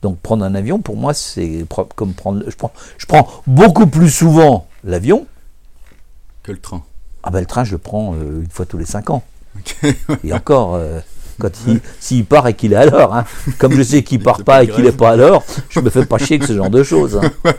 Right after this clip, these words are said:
Speaker 2: non. Non, mais c'est sûr. Et, hum, et comment vous êtes venu au sport automobile, alors ?
Speaker 1: Alors, j'étais, euh, j'étais boulanger, donc comme, euh, j'étais boulanger, euh, j'ai,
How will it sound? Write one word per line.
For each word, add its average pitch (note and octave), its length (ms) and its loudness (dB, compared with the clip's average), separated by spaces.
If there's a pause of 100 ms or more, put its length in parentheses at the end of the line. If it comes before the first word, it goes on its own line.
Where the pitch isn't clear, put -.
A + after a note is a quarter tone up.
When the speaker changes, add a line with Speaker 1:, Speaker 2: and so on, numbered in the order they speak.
Speaker 2:
non. D3+ 80 -2 (500)
Non, B2+ 100 0
mais B2+ 120 0
c'est A#2 180 -4
sûr. C3 300 -4 (360)
Et, B2+ 320 2
hum, B2 460 -4
et C3 100 -2
comment F#3+ 280 4
vous F3 140 -2
êtes C3+ 120 0
venu C3+ 220 0
au D3 140 -2
sport B2 240 -4
automobile, A#2 500 -4
alors ? B2 340 -2 (100)
Speaker 1:
Alors, D3+ 200 6
j'étais, E3 440 4
euh, A2+ 300 6
j'étais A#2 320 0
boulanger, G#2+ 540 0
donc A#2+ 240 -4 (100)
comme, A2 240 0
euh, G2+ 140 2
j'étais F#2+ 240 -4
boulanger, G2 560 -2
euh, D#2+ 300 -2
j'ai, D#2+ 500 -6